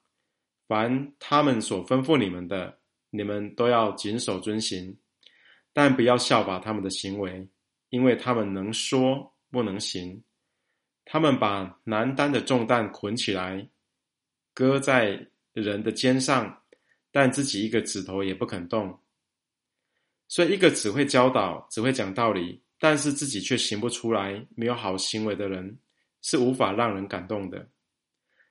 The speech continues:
所以主，我们的主耶稣身为神，他亲自来到地上，体贴我们的软弱、我们的困难，但是他行出了天父良善的一面，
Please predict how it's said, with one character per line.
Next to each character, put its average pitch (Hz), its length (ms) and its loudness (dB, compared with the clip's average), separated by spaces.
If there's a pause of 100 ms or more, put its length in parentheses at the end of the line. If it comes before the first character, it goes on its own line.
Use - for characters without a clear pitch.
(220)
所 131 220 4
以 120 340 6
主， 101 180 -8
我 107 60 -2
们 107 80 0
的 110 120 2
主 107 120 -6
耶 120 160 4
稣 139 420 0 (200)
身 127 240 2
为 113 120 6
神， 101 560 -4
他 - 160 -4
亲 160 220 0
自 156 120 2
来 110 120 6
到 120 140 4
地 120 180 0
上， 110 400 -2 (240)
体 104 220 -10
贴 135 120 0
我 120 60 2
们 101 80 -2
的 98 80 0
软 95 240 0
弱、 127 180 4
我 101 60 4
们 90 80 -6
的 98 80 -4
困 113 240 -2
难， 95 320 -8 (640)
但 131 140 0
是 127 80 -4
他 131 80 6
行 117 280 0
出 120 200 -2
了 104 100 2
天 127 340 0
父 127 180 0
良 101 240 -2
善 117 300 0
的 92 100 -4
一 92 100 -6
面， 104 280 -4